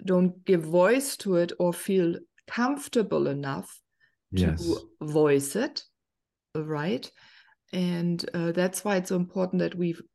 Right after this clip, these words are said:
Speaker 1: live ourselves and our inspirations for others. One thing, yeah, if we are so true to ourselves, what I think we both of us Christian desire, really, we love to walk our talk.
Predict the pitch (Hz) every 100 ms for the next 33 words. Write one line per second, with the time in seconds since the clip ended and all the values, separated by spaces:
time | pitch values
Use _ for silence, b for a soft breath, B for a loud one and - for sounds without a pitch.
0 | _ _ _ _ _ _ 151 165 226 226
1 | 175 175 - 180 165 175 - 175 - 156
2 | 165 - - 175 - 160 160 156 220 208
3 | 175 - - 151 196 240 165 214 - B
4 | - 180 330 - 202 185 220 - _ _
5 | _ _ - 165 190 - 202 190 208 226
6 | 254 214 - 226 226 240 240 240 220 190
7 | 185 - 170 196 190 180 180 - - 175
8 | 180 190 170 190 185 185 196 247 - 190
9 | 180 - 170 175 - 185 180 - - 160
10 | 170 B B - 170 165 185 175 185 160
11 | 156 - 170 175 175 165 165 156 160 165
12 | - 180 160 156 175 - 160 - 202 185
13 | 185 -